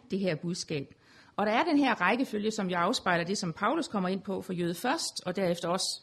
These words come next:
for he-, hedninger, for græker, Israel and the nations, den der opdeling er. Der er to grupper mennesker i verden. Der er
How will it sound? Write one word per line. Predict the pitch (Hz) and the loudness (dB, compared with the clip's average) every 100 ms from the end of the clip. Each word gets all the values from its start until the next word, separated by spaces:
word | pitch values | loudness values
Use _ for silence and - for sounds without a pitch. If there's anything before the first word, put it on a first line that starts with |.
| - | -8
for | 170 151 - - - 247 | -4 -4 -8 -20 -6 0
he-, | 277 - | 0 2
hedninger, | 214 233 226 165 | 6 6 6 2
for | 160 | -2
græker, | 208 247 247 165 - _ | 0 0 0 -2 -6 _
Israel | 202 208 202 165 | -4 -2 0 0
and | 165 165 | 0 -2
the | 165 | -2
nations, | 185 302 - 175 | 0 0 0 -2
den | - 196 | -2 0
der | 190 | 0
opdeling | - 190 - 196 160 160 | 0 -2 -2 -4 -2 -2
er. | 160 | -2
Der | 196 | 0
er | 214 | -2
to | - 320 | 2 0
grupper | - 202 185 | 0 0 4
mennesker | 185 233 277 175 | 4 6 4 4
i | 160 | 0
verden. | 156 156 175 170 | 0 0 0 -2
Der | 180 | -2
er | 175 175 | 0 0